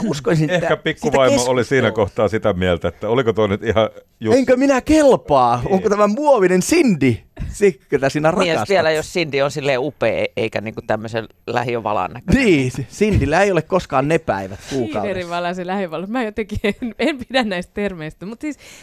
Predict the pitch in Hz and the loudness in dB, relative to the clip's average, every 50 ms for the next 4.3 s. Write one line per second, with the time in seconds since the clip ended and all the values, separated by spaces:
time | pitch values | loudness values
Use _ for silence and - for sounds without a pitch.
0 | - - - 349 359 359 359 - 233 220 - - 233 - _ _ _ _ _ _ | -20 -12 -6 -6 -4 -4 -6 -6 -8 -6 -6 -6 -10 -10 _ _ _ _ _ _
1 | _ - 240 240 - - 381 403 381 349 320 302 294 285 - - - _ _ _ | _ -10 -10 -8 -6 -6 -6 -6 -6 -8 -10 -10 -12 -14 -16 -20 -20 _ _ _
2 | _ _ 92 _ _ - 110 - 143 151 160 233 254 285 - - 339 320 - - | _ _ _ _ _ -20 -20 -20 -20 -20 -18 -16 -16 -16 -10 -8 -6 -6 -6 -8
3 | 254 - 302 302 285 277 - 277 247 247 - - 285 285 - 220 214 208 - 220 | -10 -8 -8 -6 -6 -6 -8 -8 -8 -8 -6 -8 -10 -10 -8 -8 -10 -10 -8 -8
4 | 214 233 226 214 196 196 | -8 -6 -6 -6 -8 -10